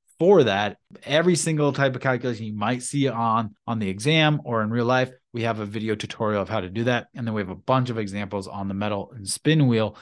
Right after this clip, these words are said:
E six B, because that is what I'm a fan of. I'm not a big fan of anything that can fail, like you can run out of batteries or it gets wet or something and it can fail.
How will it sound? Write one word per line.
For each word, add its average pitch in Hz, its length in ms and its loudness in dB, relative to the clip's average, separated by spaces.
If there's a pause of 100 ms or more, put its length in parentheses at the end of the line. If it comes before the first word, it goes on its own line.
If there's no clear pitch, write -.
(120)
E 123 120 -8
six 110 220 -6
B, 107 140 -6
because 98 320 -8
that 113 220 0
is 104 100 -6
what 92 160 -10 (100)
I'm 127 260 2
a 113 60 2
fan 117 240 -2
of. 110 180 -6 (180)
I'm 113 100 -10
not 143 180 4
a 147 40 -2
big 151 160 2
fan 143 180 0
of 123 100 -2
anything 123 360 -2
that 101 120 -8
can 98 180 -8
fail, 120 260 2
like 107 180 0
you 98 100 -10
can 101 140 -8
run 110 200 0
out 110 140 0
of 95 100 -4
batteries 107 600 0 (100)
or 104 260 -4
it 98 140 -6
gets 104 220 -4
wet 107 300 0
or 104 100 -12
something 104 460 -4
and 92 100 -6
it 73 60 -14
can 90 160 -16
fail. 110 340 0